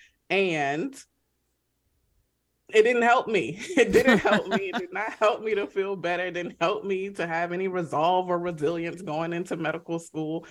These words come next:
or anything like that. It just taught me that I don't I'm not gonna do this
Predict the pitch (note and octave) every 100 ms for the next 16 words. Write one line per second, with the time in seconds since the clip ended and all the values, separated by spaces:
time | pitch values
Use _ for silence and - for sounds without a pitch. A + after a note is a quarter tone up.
0 | - - - E3 D#3+ D#3+ - - - E3
1 | F3+ F3+ E3+ E3 E3 E3+ G#3+ F3+ - -
2 | _ - F3 F#3+ G3 - E3+ D#3+ F#3 E3+
3 | D#3+ D#3+ D3+ - _ _ _ - F3 G3+
4 | G3 F#3 F3 - - _ - D#3+ F3 D#3+
5 | D#3+ D3 D3 G3+ D#3 C#3 C#3+